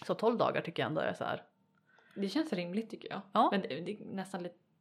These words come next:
Speaker 2: inte lite lågt, utan det känns ändå
Speaker 1: Ja.
Speaker 2: ja, rimligt.
Speaker 1: Ja. Ja, men jag tycker det. Men det är som, tror många som, ja, men om man aldrig har använt fertilitetsförståelse eller inte har någon koll på det som, som koncept så tänker jag att man,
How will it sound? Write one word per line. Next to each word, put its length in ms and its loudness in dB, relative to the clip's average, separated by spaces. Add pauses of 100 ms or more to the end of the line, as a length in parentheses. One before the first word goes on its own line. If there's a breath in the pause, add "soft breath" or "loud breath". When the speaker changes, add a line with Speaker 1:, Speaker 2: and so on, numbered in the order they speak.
(180)
Speaker 2:
inte 260 4
lite 260 4
lågt, 580 4
utan 400 -4
det 100 -2
känns 380 -8
ändå 340 -2 (420)
Speaker 1:
Ja. 260 0 (100)
Speaker 2:
ja, 320 2
rimligt. 520 2 (160)
Speaker 1:
Ja. 200 -2 (560 loud breath)
Ja, 60 2
men 120 6
jag 100 2
tycker 200 -2
det. 80 -2
Men 180 4
det 60 8
är 120 10
som, 320 2 (220 loud breath)
tror 140 2
många 540 6
som, 180 -2 (280)
ja, 60 -2
men 280 -2 (340)
om 80 -4
man 240 2
aldrig 420 2
har 200 0
använt 320 0
fertilitetsförståelse 800 2
eller 300 2 (300 loud breath)
inte 220 2
har 120 4
någon 140 4
koll 240 4
på 180 2
det 100 2
som, 280 -2
som 160 -2
koncept 580 -2
så 80 -6
tänker 300 -4
jag 60 -2
att 60 -12
man, 260 -4